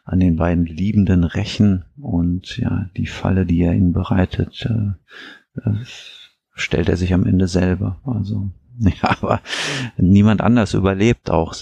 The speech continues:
noch nicht mal der, der heiß und innig geliebte Schäferhund, der Rex. Und der Plan, dass er den vor die Höhle stellt, um die Leute abzuhalten, der geht mal ganz nach hinten los, weil das ist ja somit das Erste, das wir erfahren.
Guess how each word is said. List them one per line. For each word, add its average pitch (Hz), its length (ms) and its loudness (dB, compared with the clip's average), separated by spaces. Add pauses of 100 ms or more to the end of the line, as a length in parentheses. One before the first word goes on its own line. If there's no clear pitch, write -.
(120)
noch 87 160 2
nicht 101 180 0
mal 95 320 2
der, 87 480 -4 (260)
der - 300 0 (300)
heiß 104 260 0
und - 100 4
innig 98 280 0
geliebte 90 400 -4
Schäferhund, 90 760 -4 (140)
der 92 240 -4
Rex. - 340 -10 (880)
Und - 640 -2
der 82 100 0
Plan, 95 500 0
dass 92 460 -2
er 101 80 2
den 98 180 2
vor 98 200 0
die 87 180 -4
Höhle 104 280 0
stellt, - 640 -6
um 87 200 2
die 87 80 -2
Leute 87 380 0
abzuhalten, - 1000 -6
der 90 140 0
geht 95 240 -4
mal 92 160 2
ganz - 400 -2
nach - 220 -2
hinten 92 320 0
los, 92 480 -6
weil - 100 -4
das 95 180 -6
ist 110 120 -8
ja - 100 0
somit 90 240 0
das 90 140 -2
Erste, - 340 -2
das - 220 -4
wir - 80 -4
erfahren. 95 580 -2